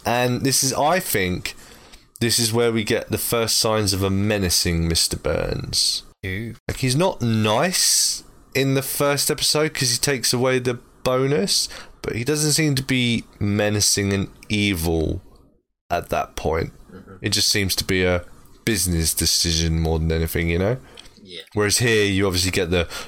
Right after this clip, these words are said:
Speaker 1: menacing music and the dark pullout, and his head looks very weird.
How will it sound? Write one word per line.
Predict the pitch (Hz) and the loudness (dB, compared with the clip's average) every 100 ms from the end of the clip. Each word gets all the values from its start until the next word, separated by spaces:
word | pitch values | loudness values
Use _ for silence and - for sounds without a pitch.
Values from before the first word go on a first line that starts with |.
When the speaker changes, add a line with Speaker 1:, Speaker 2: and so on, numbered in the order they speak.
| - | -4
Speaker 1:
menacing | 87 87 90 90 87 87 - 92 90 | 0 2 2 2 2 2 2 2 2
music | 90 90 87 85 87 85 - | 2 2 2 2 2 2 0
and | 85 | 0
the | 85 | -2
dark | - 90 90 87 - | 0 0 2 0 -4
pullout, | - 95 87 87 87 87 | -4 0 2 2 0 0
and | 90 | 2
his | 85 90 | 2 0
head | - 92 - | 0 -2 -2
looks | 85 85 | -4 -2
very | - 90 87 90 | -2 0 2 2
weird. | 87 82 85 82 78 76 | 0 0 2 2 0 -2